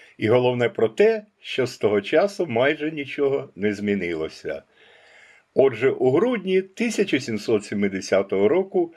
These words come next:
в Москві діагностували перші випадки чуми, і протягом тисяча сімсот сімдесят першого року епідемія охопила все місто,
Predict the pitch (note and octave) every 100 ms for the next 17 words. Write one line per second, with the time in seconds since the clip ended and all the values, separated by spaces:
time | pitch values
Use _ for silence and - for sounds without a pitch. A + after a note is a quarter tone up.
0 | - - - C#3+ F#3 F3+ - C3+ F3 G3
1 | - A2+ G#2 A#2+ G#2+ G#2 - - A2 F3
2 | F#3+ - A#2 B2+ B2+ E3+ D3 B2+ C#3+ C#3+
3 | D3+ - D3 A#2+ F#2 E2+ - - - -
4 | - - C3 C3 C#3 A#2+ A2 G#2 G2 -
5 | B2+ B2+ G#2+ G#2+ G2+ G2+ G2 G2+ G2 G2
6 | F#2 F#2 F#2+ - G2+ F#2+ - F#2+ G2 D#3
7 | F#3+ F3+ E3+ - - - - B2 B2+ G#2
8 | D3 F3 F#3 - E3 - E3+ - F3 E3+
9 | D3+ - C#3 F3+ C3+ G#2 G#2+ - - F#2+
10 | F2+